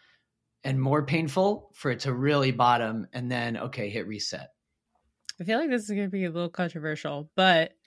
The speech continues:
Speaker 2: and this is kinda going off of what Matt said about DeFi, I think we're going to see more daos and more dao treasuries put their assets in, like,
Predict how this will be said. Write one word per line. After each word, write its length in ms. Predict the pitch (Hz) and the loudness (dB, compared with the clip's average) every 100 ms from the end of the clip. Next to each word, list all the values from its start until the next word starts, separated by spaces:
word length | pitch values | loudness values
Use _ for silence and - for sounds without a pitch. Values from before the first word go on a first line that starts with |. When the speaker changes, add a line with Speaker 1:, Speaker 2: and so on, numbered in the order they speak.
| _ _ _ _ _ | _ _ _ _ _
Speaker 2:
and 180 | 185 180 | 2 2
this 160 | 190 | 0
is 100 | 190 | -2
kinda 280 | 185 196 180 | 0 0 2
going 240 | 175 180 165 | 2 2 2
off 180 | 170 | 0
of 140 | 160 151 | -2 -4
what 220 | 151 151 | 0 0
Matt 280 | 160 151 - | 2 0 0
said 220 | - 151 | -2 -2
about 460 | 147 143 143 139 - _ 165 | -2 -2 0 -2 -4 _ -8
DeFi, 680 | 151 180 - 143 143 151 - _ _ _ _ _ | -2 -2 -2 -2 0 -2 -4 _ _ _ _ _
I 60 | 180 | -4
think 320 | 175 185 190 | 0 0 2
we're 100 | 208 | 0
going 300 | 185 180 180 | 0 0 0
to 100 | 180 | 0
see 300 | 170 - 170 | -2 0 2
more 260 | 165 160 156 | 2 0 -2
daos 560 | 143 147 147 147 143 | -2 -2 0 -2 -4
and 100 | 147 | -4
more 200 | 151 147 | -4 -4
dao 320 | 143 143 147 139 | -2 -2 -2 -4
treasuries 720 | 139 143 143 139 139 135 - _ | -4 -4 -4 -4 -4 -6 -12 _
put 440 | _ 151 151 - - _ _ _ _ | _ -2 -2 -4 -12 _ _ _ _
their 360 | 160 156 156 - | -4 0 2 2
assets 640 | 175 196 190 147 147 - - | 0 -2 -4 -4 -4 -6 -8
in, 240 | 160 156 | -6 -2
like, 180 | 151 | -4